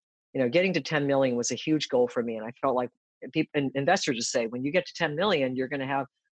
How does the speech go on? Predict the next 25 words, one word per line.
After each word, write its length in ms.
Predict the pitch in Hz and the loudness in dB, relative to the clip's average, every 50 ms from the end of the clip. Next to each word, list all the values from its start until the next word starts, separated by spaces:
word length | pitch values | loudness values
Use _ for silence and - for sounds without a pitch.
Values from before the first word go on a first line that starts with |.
| _ - | _ 0
all 140 | 151 151 147 | 2 2 4
these 180 | 147 139 131 | 2 0 -2
people 460 | - - 156 147 - 143 135 131 120 - | -2 -2 -4 -2 0 2 2 0 0 -2
calling 340 | - - 165 160 160 156 143 | -2 0 0 2 2 0 0
you 180 | 135 131 135 127 | 0 0 0 0
that, 220 | 131 131 127 123 - _ _ - | 0 0 -2 -2 -8 _ _ -14
you 100 | 143 131 | -10 -10
know, 120 | 117 107 - _ _ - | -10 -10 -12 _ _ 0
don't 180 | 151 143 135 | 0 0 0
wanna 180 | 139 147 139 135 | 0 -4 -4 -4
take 200 | - 151 131 - _ - | -4 -6 -6 -4 _ -4
the 60 | 127 | -2
risk 260 | 120 151 147 - - | -2 -2 -2 -2 -4
when 100 | - 123 | -6 -4
you're 140 | 123 127 127 | -4 -2 -2
only 160 | 127 127 131 | -2 -2 -4
doing 240 | 120 131 123 123 117 - | -2 -4 -4 -4 -4 0
four 120 | - 123 123 | 2 2 2
or 60 | 123 - | 2 2
five 240 | - 156 160 160 131 | 0 0 0 0 -2
million." 360 | 120 117 113 107 110 107 117 - _ _ _ _ - - - _ _ _ _ _ - | -4 -4 -4 -4 -6 -8 -10 -14 _ _ _ _ -20 -20 -20 _ _ _ _ _ 0
And 100 | 196 202 202 | 2 2 4
that 120 | 208 220 | 4 4
was 160 | 226 226 - | 4 2 0
true. 320 | - - - 143 127 123 | -2 -4 -2 -2 -2 0